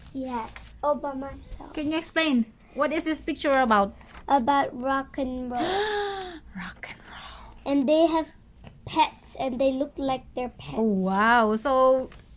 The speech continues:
Speaker 2: what picture is this?
Speaker 1: This one This one is Angel, and she has a cat pet with cat ears.
Speaker 2: Oh, what is she holding?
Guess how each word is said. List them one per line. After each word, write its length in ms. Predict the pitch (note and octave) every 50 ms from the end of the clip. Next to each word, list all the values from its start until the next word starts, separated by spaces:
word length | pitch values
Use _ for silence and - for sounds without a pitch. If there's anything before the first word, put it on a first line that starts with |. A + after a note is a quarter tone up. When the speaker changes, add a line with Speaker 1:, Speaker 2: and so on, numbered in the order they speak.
| - -
Speaker 2:
what 160 | C4 C4 -
picture 320 | D4 C4+ - - D4 C4+
is 160 | C4+ C4+ -
this? 320 | D#4 D#4 C4+ A3+ - - - - - - - - -
Speaker 1:
This 240 | C#4+ D#4 D#4+ - -
one 320 | F4+ E4 E4 E4+ F4 F4 F4 - - - - - - - - - - -
This 260 | - D4+ E4+ F4 F4 -
one 300 | F#4 F4+ F4 F4 G4 - D#5+
is 200 | E4 C#4+ C#4 C4+ - - -
Angel, 360 | - C#4+ D4 C#4+ C#4+ D4 D4+ D4+
and 240 | - C#4+ C#4 C4+
she 180 | C4+ - D4 C#4+
has 200 | C#4 D4 C4 -
a 120 | C#4 C4+
cat 400 | C4+ - - - - - - - - -
pet 240 | - - C4+ C4+ - -
with 220 | C4+ B3+ - -
cat 300 | - - C4 C4+ C4+ - - -
ears. 480 | B3 B3+ B3 B3 C4 D4+ D#4 - - -
Speaker 2:
Oh, 100 | A#3+ A#3
what 200 | A3 G#3 C4 C4+
is 120 | D4 D4+ C#4+
she 160 | - - -
holding? 460 | C#4+ C4 C4 B3 A3 G3 G3 G3 G3